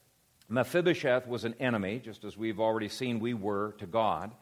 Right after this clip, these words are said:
Verse four says that he resided in the house of one of the supporters of Saul, Machir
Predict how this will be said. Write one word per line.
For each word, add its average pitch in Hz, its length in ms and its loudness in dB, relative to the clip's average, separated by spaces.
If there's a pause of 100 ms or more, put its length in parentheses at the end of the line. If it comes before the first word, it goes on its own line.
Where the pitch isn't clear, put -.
(520)
Verse 160 320 4
four 180 380 6
says 131 320 0
that 120 100 -2
he 127 120 -2
resided 147 760 2
in 123 220 -2
the 110 80 2
house 170 680 -2
of 107 220 -2
one 156 240 2
of 180 120 -4
the 175 80 -4
supporters 131 800 -2
of 127 120 -4
Saul, 143 720 0 (320)
Machir 131 880 0